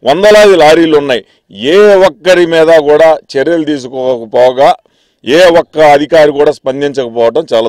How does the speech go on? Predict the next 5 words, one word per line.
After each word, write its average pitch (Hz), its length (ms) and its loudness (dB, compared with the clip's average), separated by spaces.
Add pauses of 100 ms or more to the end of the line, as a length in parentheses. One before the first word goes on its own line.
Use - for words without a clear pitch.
దురదృష్టకరం. 92 640 -14 (240)
ఈరోజు 185 640 0 (100)
ప్రభుత్వ 165 400 -2 (100)
అధికారులు 156 480 0 (120)
కూడా 156 380 2